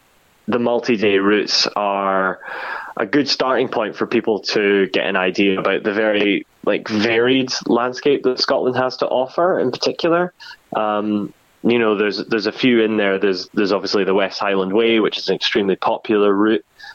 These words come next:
um, with trail runners. Um, there's the Tranter, which is obviously an iconic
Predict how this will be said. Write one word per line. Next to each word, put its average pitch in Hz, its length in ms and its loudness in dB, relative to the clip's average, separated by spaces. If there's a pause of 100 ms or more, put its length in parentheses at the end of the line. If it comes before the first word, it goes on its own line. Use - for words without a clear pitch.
(140)
um, 95 600 -2
with 98 180 0
trail 113 260 2
runners. 120 480 0 (140)
Um, 95 500 -2 (120)
there's 98 200 0
the 98 80 -2
Tranter, 120 760 -2 (600)
which - 320 2
is 98 460 0 (360)
obviously 101 720 0 (600)
an 120 80 -2
iconic - 1000 -2